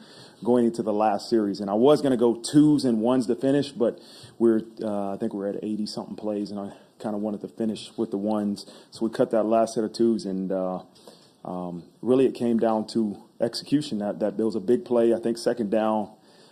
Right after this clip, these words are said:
offense hit a, probably a twenty-yard gain to Tyree, um, to really seal the deal. And, uh,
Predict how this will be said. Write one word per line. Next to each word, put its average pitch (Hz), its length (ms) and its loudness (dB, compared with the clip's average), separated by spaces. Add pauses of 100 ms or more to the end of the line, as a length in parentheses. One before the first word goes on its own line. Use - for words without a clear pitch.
(140)
offense 110 420 0
hit 107 160 0
a, 98 280 0 (460)
probably 117 280 2
a 95 40 -2
twenty-yard 110 580 0
gain 110 500 -2 (180)
to 101 120 -8
Tyree, 107 540 0 (540)
um, 90 460 -8 (380)
to 95 380 -6 (160)
really 107 220 0
seal 107 300 -2
the 98 100 -4
deal. 101 320 2
And, 92 220 -2
uh, 95 240 0